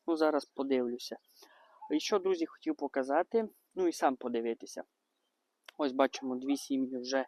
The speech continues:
дав їм сиропчик. Тут у нас наразі ця сімейка. Е, у минулому відео, де я показав, це у нас, друзі, щоб ви орієнтувались просто в днях,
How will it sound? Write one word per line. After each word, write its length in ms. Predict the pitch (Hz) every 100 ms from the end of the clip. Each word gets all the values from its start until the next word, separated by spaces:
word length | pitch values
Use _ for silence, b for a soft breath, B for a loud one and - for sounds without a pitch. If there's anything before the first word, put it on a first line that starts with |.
| b b b b b b _ - 135 131
дав 260 | 139 139
їм 180 | 131 131
сиропчик. 760 | - 170 214 233 - 208 - - _ b b b -
Тут 200 | 170 165
у 80 |
нас 220 | 156 143 143
наразі 340 | 143 147 143
ця 160 | - 143
сімейка. 560 | - 135 127 117 - - _ b b b b b _
Е, 160 | 143 143
у 100 | 143
минулому 460 | 175 202 185 170 165
відео, 340 | 170 156 151
де 120 | 147
я 120 | 147
показав, 320 | - 139 147 -
це 100 | 175
у 80 | 165
нас, 120 | 135
друзі, 300 | 151 151 135
щоб 200 | - 143
ви 80 | 147
орієнтувались 560 | 139 139 147 143 131
просто 360 | - 139 - 127
в 60 |
днях, 420 | 127 160 208 247